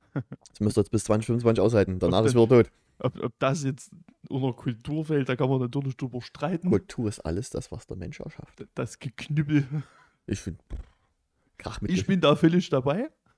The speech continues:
Speaker 1: Krach mit Geschrei nenne ich's immer liebevoll, wenn ich meine Musik <laughs> beschreiben soll.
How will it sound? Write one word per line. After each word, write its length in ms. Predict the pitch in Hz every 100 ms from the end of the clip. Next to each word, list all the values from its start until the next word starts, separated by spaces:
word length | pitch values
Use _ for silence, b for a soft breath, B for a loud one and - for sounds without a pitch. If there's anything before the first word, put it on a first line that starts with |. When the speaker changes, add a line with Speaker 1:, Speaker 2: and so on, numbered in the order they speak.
| _ b b b -
Speaker 1:
Krach 200 | 104 -
mit 140 | 101
Geschrei 380 | 95 - 101 101
nenne 160 | 90
ich's 100 | 87
immer 140 | 87 90
liebevoll, 340 | 92 92 92
wenn 80 | 90
ich 60 | -
meine 160 | 87
Musik 280 | 90 110 -
<laughs> 0 |
beschreiben 460 | - - 92 92 95
soll. 260 | 95 101